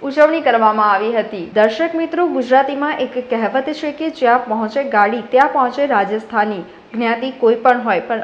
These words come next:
હજુ પણ પોતાના દરેક સમાજની સંસ્કૃતિને આજે પણ જાળવી રાખી છે.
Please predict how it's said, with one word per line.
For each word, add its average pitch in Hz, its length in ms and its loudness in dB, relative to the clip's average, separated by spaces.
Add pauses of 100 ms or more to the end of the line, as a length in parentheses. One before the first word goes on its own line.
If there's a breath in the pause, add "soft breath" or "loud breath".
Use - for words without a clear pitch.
(120)
હજુ 233 160 -4
પણ 320 200 0
પોતાના 240 440 0
દરેક 220 280 -4
સમાજની 269 480 -2
સંસ્કૃતિને 240 720 -6
આજે 220 340 -2
પણ 294 260 -2
જાળવી 208 380 0
રાખી 196 320 -4
છે. 202 160 -8